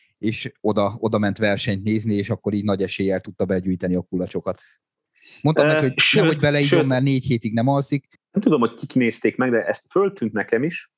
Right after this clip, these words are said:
Speaker 2: hogy, hogy volt, volt egy ember valahol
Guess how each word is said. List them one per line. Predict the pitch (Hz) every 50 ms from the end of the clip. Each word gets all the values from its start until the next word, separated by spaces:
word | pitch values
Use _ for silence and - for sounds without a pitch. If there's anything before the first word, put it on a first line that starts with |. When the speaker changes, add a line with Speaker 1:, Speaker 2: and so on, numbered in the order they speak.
| _ _ _
Speaker 2:
hogy, | - 101 95 95 95 98 95 95 95 87
hogy | 98 107
volt, | 107 175 220 160 -
volt | - 147 139 -
egy | 107 95
ember | 98 95 98 98 110 120 127
valahol | 117 104 107 104 98 98 95 95 92 -